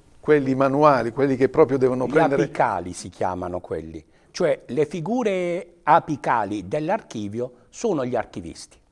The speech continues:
Speaker 1: Esattamente, che devono proprio manutenere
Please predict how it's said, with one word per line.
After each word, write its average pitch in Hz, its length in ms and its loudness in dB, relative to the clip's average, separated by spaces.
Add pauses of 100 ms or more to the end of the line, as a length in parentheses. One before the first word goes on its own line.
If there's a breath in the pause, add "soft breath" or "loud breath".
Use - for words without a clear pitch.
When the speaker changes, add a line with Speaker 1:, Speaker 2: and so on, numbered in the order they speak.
Speaker 1:
Esattamente, 127 720 -8
che 160 220 -2 (100)
devono 160 400 2
proprio 156 420 2 (300 loud breath)
manutenere 160 1000 0